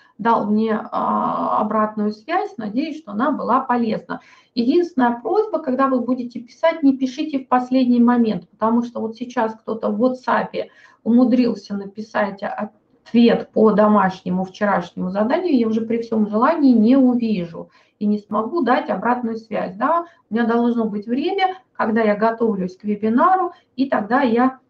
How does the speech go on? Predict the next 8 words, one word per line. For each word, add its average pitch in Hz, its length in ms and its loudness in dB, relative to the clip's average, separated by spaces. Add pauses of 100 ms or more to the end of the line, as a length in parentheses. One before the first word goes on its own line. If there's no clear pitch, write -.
(200)
э, 202 80 -8
вашу 208 640 0
обратную, 208 480 -2
э, 214 540 -4
ваши 214 300 -2
ответы 311 560 -4 (180)
рассматриваю, 226 800 0
могу, 190 440 -4